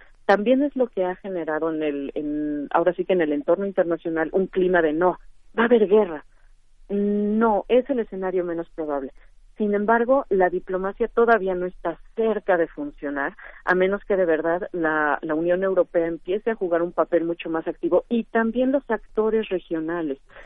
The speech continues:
O sea, yo creo que ahí también, eh, parte de lo que puede funcionar es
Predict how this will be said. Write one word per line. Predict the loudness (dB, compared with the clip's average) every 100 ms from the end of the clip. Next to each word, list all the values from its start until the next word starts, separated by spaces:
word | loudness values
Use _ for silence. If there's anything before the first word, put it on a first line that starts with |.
| -6
O | -4
sea, | 2 2 4 0 -4 -12 -14 -16 -16 -8
yo | 2 4
creo | 4 0
que | 2
ahí | 2 2 -2
también, | -4 -4 -2 -2 -2 -4
eh, | -2 -2 -2 0
parte | 0 2 2
de |
lo | 2 0
que | -2
puede | -4 -4 -4
funcionar | -6 -10 -8 -6 -4 -6 -10 -20 _ -2
es | 2 2